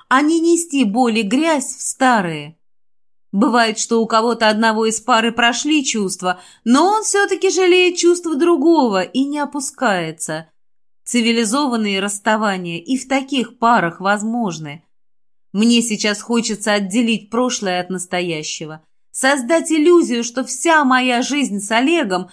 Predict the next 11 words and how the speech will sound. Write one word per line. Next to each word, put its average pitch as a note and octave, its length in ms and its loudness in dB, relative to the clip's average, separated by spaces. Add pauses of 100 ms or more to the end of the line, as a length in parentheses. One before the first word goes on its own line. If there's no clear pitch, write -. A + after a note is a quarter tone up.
(200)
была E4+ 340 4
в - 100 -14
параллельной F4 600 4
вселенной, E3+ 880 -2 (440)
чтобы A#3 400 -2
сохранить B3 720 0
хоть B3 220 -6
какие-то A#3 840 0
остатки G#3 540 -2
хороших G3 600 -2
воспоминаний, E3+ 960 -8